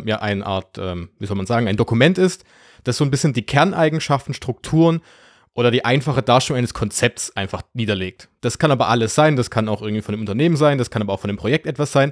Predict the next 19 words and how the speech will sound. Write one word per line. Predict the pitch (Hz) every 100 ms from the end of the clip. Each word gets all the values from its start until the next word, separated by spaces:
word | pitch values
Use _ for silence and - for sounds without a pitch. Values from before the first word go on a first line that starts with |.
| - _ _
oder | 123 151 180
in | 170
dem | 165
Fall | 143 127
von | 113
Bitcoin | 143 - 143 147 - _ _
eben | 110 120 135
die | 123
Struktur | - - 110 - 135 143 147 -
von | 131
Bitcoin, | 156 - 117 104
von | 104
dem |
Netzwerk | 120 - 135 120
selbst. | 151 110
Also | 113 101 110
was | 156
steckt | - 135 -
dahinter? | 123 110 117 87